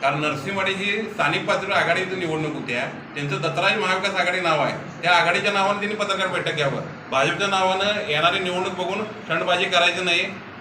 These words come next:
कारण नरसिंहवाडीमध्ये ही पक्षीय पातळीवर निवडणूक कसली होत नाही, आघाडीच्या पातळीवर निवडणूक होत्या, त्यामुळं नि-, येणाऱ्या निवडणुका डोळ्यासमोर ठेवून निव्वळ विरोधकांची स्टंटबाजी आहे. आणि गेल्या साडेतीन वर्षातला कारभार आणि आता सात आठ महिन्यातला कारभार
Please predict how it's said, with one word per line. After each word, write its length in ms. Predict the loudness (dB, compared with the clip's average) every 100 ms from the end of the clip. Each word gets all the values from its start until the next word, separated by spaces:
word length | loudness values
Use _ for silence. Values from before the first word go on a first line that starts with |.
| -2
कारण 220 | -2 0
नरसिंहवाडीमध्ये 1080 | 0 0 0 0 2 0 0 2 0 -4 -12 -10
ही 80 | -6
पक्षीय 340 | -2 -2 0
पातळीवर 300 | 2 2 2
निवडणूक 300 | 0 -2 -2
कसली 280 | -4 -4 -2
होत 200 | 0 0 -2
नाही, 220 | -2 0
आघाडीच्या 520 | 2 2 2 2 0
पातळीवर 400 | 0 0 0 -4
निवडणूक 460 | -2 -4 -4 -4 -4
होत्या, 220 | -2 -4 -6 -8
त्यामुळं 360 | -4 -2 -2 -2
नि-, 180 | -2 0
येणाऱ्या 360 | 2 4 4
निवडणुका 380 | 4 0 -2 0
डोळ्यासमोर 500 | 2 4 2 0 -2
ठेवून 300 | -4 -4 -4 -4 -6 -8 -6
निव्वळ 300 | 2 4 4 2 -8 -10 -6
विरोधकांची 460 | -2 0 2 0 -2
स्टंटबाजी 480 | -2 2 4 6 6
आहे. 320 | 4 2 -2 -4 -10 -6
आणि 180 | -2 0
गेल्या 560 | 0 0 2 4 4
साडेतीन 440 | 4 4 4 2 2
वर्षातला 440 | 2 2 2 2
कारभार 460 | 4 4 6 6 4 -4 -10 -14 -10
आणि 160 | -4 2
आता 380 | 2 2 2 2
सात 220 | 2 2
आठ 140 | 2
महिन्यातला 320 | 2 0 0 4
कारभार 420 | 4 6 6